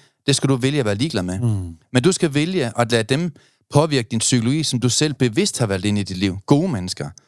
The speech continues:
Speaker 1: Din søde, øh, onkel, og din søde tante, og din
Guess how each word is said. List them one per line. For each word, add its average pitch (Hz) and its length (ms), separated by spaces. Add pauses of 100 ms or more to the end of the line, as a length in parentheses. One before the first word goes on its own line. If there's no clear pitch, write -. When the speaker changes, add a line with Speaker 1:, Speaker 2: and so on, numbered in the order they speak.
(400)
Speaker 1:
Din 95 180
søde, 135 640
øh, 92 180
onkel, 101 420
og 82 180
din 92 260 (220)
søde 127 280
tante, 110 560
og 80 220
din 92 220